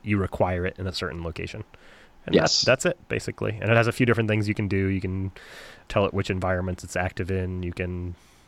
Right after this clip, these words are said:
Speaker 1: yeah, nothing. It looks like the defaults would probably all be totally fine for everybody.
Speaker 2: Yep, it was added to the default gem file in July. Yeah, you re-, you, you, uh, have to require boot snap slash setup in config slash boot dot R B instead of just adding it to your gem file.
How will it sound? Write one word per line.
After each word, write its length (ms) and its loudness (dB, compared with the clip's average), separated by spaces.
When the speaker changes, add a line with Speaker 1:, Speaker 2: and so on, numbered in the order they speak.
Speaker 1:
yeah, 180 2
nothing. 460 0
It 140 0
looks 180 2
like 140 2
the 80 -2
defaults 340 -2
would 100 -8
probably 280 -2
all 100 -2
be 160 -6
totally 300 -6
fine 220 -6
for 100 -8
everybody. 300 -8
Speaker 2:
Yep, 260 6
it 100 6
was 120 6
added 200 6
to 60 -10
the 60 4
default 380 4
gem 180 4
file 380 6
in 160 2
July. 520 4
Yeah, 240 4
you 140 4
re-, 140 4
you, 200 6
you, 400 6
uh, 240 8
have 180 2
to 100 -4
require 520 6
boot 240 0
snap 280 0
slash 300 2
setup 340 4
in 140 2
config 480 2
slash 320 0
boot 240 2
dot 160 6
R 160 2
B 160 0
instead 240 2
of 60 0
just 240 2
adding 160 0
it 100 0
to 60 0
your 100 4
gem 160 0
file. 340 0